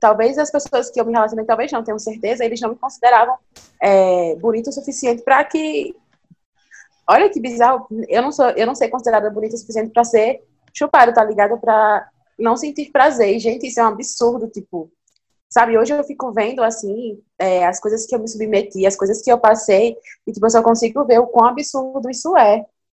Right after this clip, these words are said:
Tipo assim, eu hoje, com a minha cabeça, obviamente, eu não me colocaria mais nessa, nesses tipos de situações. É,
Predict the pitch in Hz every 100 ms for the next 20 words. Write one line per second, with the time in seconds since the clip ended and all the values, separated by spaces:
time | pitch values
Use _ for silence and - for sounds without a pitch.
0 | _ _ _ _ _ 190 220 226 240 220
1 | 180 - - 214 254 277 294 - - -
2 | 240 233 240 262 247 214 233 220 233 214
3 | 214 220 214 233 254 240 262 233 233 240
4 | 220 220 226 - 226 214 240 220 208 226
5 | 240 226 202 226 226 240 254 262 - 233
6 | 196 202 - _ _ _ _ _ - 208
7 | 202 202 202 196 -